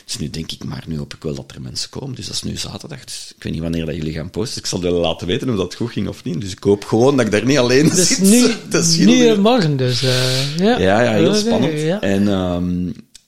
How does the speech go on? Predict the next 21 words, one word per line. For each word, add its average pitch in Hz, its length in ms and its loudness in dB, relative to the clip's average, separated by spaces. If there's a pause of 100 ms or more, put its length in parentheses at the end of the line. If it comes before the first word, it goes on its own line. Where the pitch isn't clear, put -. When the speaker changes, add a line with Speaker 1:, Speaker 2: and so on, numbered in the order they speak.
(160)
Speaker 1:
en 95 180 -2
dus - 360 -4
nu 98 360 0
ligt 101 200 -4
dan 90 200 -2
een 80 120 -8
boek - 180 -10
in 98 100 -6
een 78 120 -6
boekwinkel. - 460 -10
En 87 140 -4
dat 104 140 -4
is 101 100 -6
echt 120 200 -10
lang 120 200 -2
geleden 107 220 -2
dat 98 120 -14
ik - 60 -12
echt - 180 -14
dacht - 180 -18
van, 87 140 -18